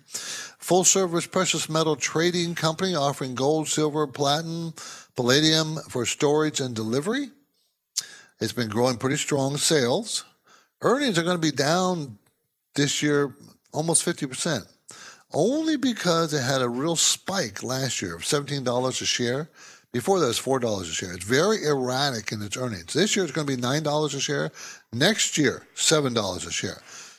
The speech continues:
So I would take, be, I would start to think to take some profits off the table if I were you.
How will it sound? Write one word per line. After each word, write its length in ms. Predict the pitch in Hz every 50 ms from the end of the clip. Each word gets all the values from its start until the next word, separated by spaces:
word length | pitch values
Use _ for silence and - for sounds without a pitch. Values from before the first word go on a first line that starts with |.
| _ _ _
So 200 | - - 165 156
I 240 | 160 147 151 196 240
would 160 | 240 208 175
take, 320 | - 139 156 160 151 127 110
be, 180 | 143 143 147
I 180 | 139 143 175 226
would 120 | 208 156
start 220 | - 165 156 156 -
to 60 | 120
think 240 | - 151 139 101 -
to 80 | -
take 200 | 104 127 127 117
some 380 | - 131 113 - - 131 127 117
profits 360 | - 120 117 107 - - -
off 180 | 117 110 - -
the 120 | - 123
table 180 | 117 110 104 98
if 80 | -
I 60 | 120
were 140 | 113 104 95
you. 160 | 95 107 98